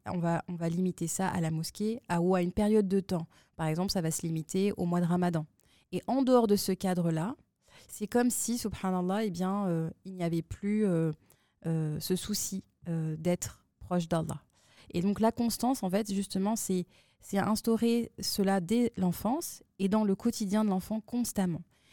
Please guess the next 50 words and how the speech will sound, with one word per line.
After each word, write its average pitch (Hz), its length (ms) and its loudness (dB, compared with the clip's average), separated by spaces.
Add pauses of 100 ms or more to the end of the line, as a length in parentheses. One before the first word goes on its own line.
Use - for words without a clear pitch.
C'est, 208 480 0
ça 196 160 4
demande 220 320 4
du 196 120 0
temps 202 200 2
au 175 40 2
con-, 175 200 -4
quotidien, 185 720 -2
on 175 200 -2
sait 180 320 -2 (140)
parler 214 300 4
d'Allah 196 380 6
dans 175 120 -2
le 160 60 -4
quotidien, 175 580 -4 (280)
c'est - 160 -2
les 190 160 6
inviter 240 380 4
à 214 60 6
faire 185 220 2
du 170 120 0
dhikr, 170 280 -4 (220)
c'est 208 80 0
vraiment 247 300 6
leur 208 160 6
faire 202 160 2
prendre 226 240 -2
conscience 226 460 -4
qu'en 180 120 -2
fait, 202 220 -2
bah, 160 240 0 (100)
une 190 140 0
approche 185 400 0
holistique, 196 460 -2
ça 180 100 -2
fait 214 180 0 (360)
que 202 160 0
chaque 302 320 0
chose 269 240 0
qu'ils 214 140 -4
vont 208 120 -2
faire 208 160 2
dans 190 100 2
la 180 160 2
vie 208 140 -2
doit 202 160 4
être - 240 -2 (200)
rattachée 196 720 0
à 175 220 0
Allah 196 240 0